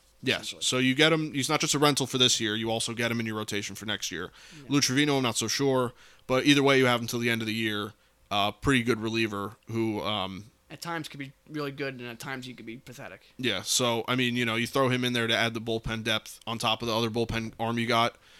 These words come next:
Speaker 1: you know, I think just makes sense.
Speaker 2: Yeah.
Speaker 1: So I think good trade for both teams.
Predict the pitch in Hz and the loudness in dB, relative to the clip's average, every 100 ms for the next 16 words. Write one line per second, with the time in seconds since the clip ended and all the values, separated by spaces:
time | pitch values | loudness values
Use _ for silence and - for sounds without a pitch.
0 | - _ _ _ 117 104 107 117 101 98 | -20 _ _ _ -6 -4 -2 -4 -4 -4
1 | 107 98 120 113 120 - - _ _ - | -2 0 0 0 0 -2 -4 _ _ -20
2 | - 160 175 - - - 127 147 175 214 | -20 -14 -14 -10 -2 2 4 4 4 2
3 | - - 175 - 175 143 135 139 - 135 | 2 2 4 4 2 2 2 2 2 -2
4 | 104 - | -2 -6